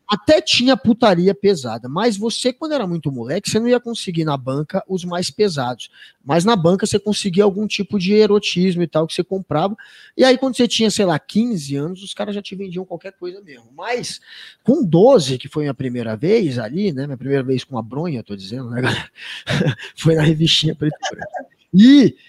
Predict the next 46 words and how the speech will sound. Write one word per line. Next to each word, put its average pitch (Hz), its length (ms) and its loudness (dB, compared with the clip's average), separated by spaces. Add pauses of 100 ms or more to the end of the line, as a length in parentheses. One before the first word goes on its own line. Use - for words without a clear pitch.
(140)
é, 180 460 6
eu 214 160 6
só 254 160 0
passei 226 360 2
a 311 40 0
frequentar 220 480 -2
a 220 40 2
internet 175 720 -4 (140)
por 330 180 -10
isso 262 340 -4
também, 123 460 -6
velho. 87 220 -10
Ela 135 100 0
falou 160 240 4
de 156 100 -2
internet, 131 580 -2
só 156 100 -2
que 175 200 -2 (300)
a - 80 -6
primeira 220 380 0
vez 247 160 -2
que - 80 -6
eu 220 40 0
entrei 190 240 -2
na 190 60 -2
internet 165 640 -2
mesmo, 170 200 -4
comecei 160 240 -4
a 156 40 -6
entrar 156 160 -4
pra 147 140 -2
valer, 143 300 -2
foi 202 140 -6
quando 220 220 -4
meu 220 120 -2
vizinho 202 320 -4
falou 202 280 -2
que - 120 -16
tinha 208 280 -4
visto 175 360 -4
uma 208 140 -6
foto 170 240 -10
da 214 100 -2
Xuxa - 320 -8
pelada, 196 540 2
né? 123 100 -8